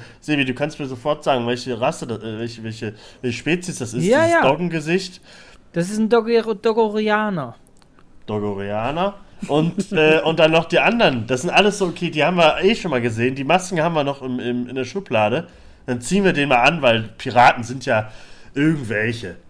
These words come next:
Speaker 1: Aber es sind trotzdem
Speaker 2: Und das,
Speaker 1: die, die
Speaker 2: die
Speaker 1: wir
Speaker 2: sind
Speaker 1: schon
Speaker 2: die
Speaker 1: kennen.
Speaker 2: einzigen, die
Speaker 1: Und das
Speaker 2: divers
Speaker 1: fand ich
Speaker 2: sind
Speaker 1: so
Speaker 2: dann, die Piraten übrigens.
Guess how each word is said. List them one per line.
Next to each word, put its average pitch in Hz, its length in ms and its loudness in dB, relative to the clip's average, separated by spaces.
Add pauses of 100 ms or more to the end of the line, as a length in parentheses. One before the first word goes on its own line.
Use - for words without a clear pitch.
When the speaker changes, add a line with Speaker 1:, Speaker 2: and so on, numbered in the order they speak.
(140)
Speaker 1:
Aber 127 180 -2
es 127 120 -4
sind 139 140 -12
trotzdem 202 200 -2
Speaker 2:
Und 165 80 0
das, 254 160 6
Speaker 1:
die, 262 80 -8
die 247 80 -6
Speaker 2:
die - 60 -2
Speaker 1:
wir 233 80 2
Speaker 2:
sind 180 80 -4
Speaker 1:
schon 240 100 0
Speaker 2:
die 226 80 -2
Speaker 1:
kennen. - 140 2
Speaker 2:
einzigen, 233 360 2
die 226 120 0
Speaker 1:
Und 185 60 -2
das 202 120 2
Speaker 2:
divers 214 160 8
Speaker 1:
fand 269 120 4
ich - 60 0
Speaker 2:
sind 180 120 2
Speaker 1:
so 131 100 4
Speaker 2:
dann, 117 240 4
die 151 100 -2
Piraten 156 580 0
übrigens. 147 480 -6